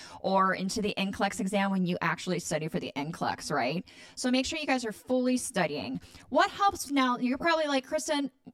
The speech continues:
that's great and all. I do that. But what will help me with that anxiety going into a test," right?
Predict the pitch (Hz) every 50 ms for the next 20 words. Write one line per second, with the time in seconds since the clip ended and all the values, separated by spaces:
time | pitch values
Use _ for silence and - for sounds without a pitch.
0 | _ - 262 269 262 277 269 - - - - 339 - 262 247 233 214 208 208 208
1 | 202 - - 202 208 220 208 240 254 262 247 226 220 214 208 214 - - - -
2 | - - - - 247 - 254 302 330 349 339 294 - 302 294 - - 277 254 247
3 | 233 233 233 - - 185 220 240 262 262 - 214 180 - - 190 180 175 190 180
4 | 147 123 117 110 - - 131 - 185 180 175 170 160 156 151 - - 139 254 247
5 | - - 202 - 160 - - 175 156 156 185 -